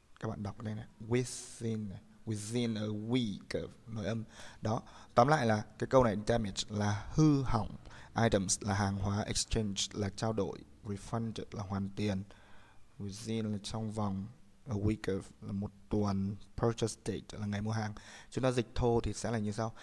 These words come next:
Hàng hóa bị hỏng có thể được trao đổi hoặc hoàn tiền trong vòng một tuần của ngày mua. Nghe thì cũng đại khái là nắm được ý rồi nhưng mà nó chưa hay đúng không? Chúng ta chỉnh một chút này. Những sản phẩm bị lỗi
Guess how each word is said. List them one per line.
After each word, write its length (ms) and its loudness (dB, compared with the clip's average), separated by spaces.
Hàng 320 6
hóa 220 2
bị 160 4
hỏng 320 2
có 160 6
thể 140 4
được 220 6
trao 200 6
đổi 280 4
hoặc 340 2
hoàn 260 6
tiền 300 6
trong 200 4
vòng 200 0
một 220 10
tuần 280 8
của 160 2
ngày 180 2
mua. 300 12
Nghe 420 8
thì 480 0
cũng 540 0
đại 160 4
khái 240 4
là 100 2
nắm 220 0
được 120 0
ý 200 2
rồi 180 2
nhưng 160 -2
mà 80 -2
nó 180 -2
chưa 180 0
hay 280 -2
đúng 140 0
không? 120 0
Chúng 160 4
ta 120 6
chỉnh 180 2
một 200 -6
chút 180 0
này. 120 4
Những 140 8
sản 140 8
phẩm 200 6
bị 100 2
lỗi 280 10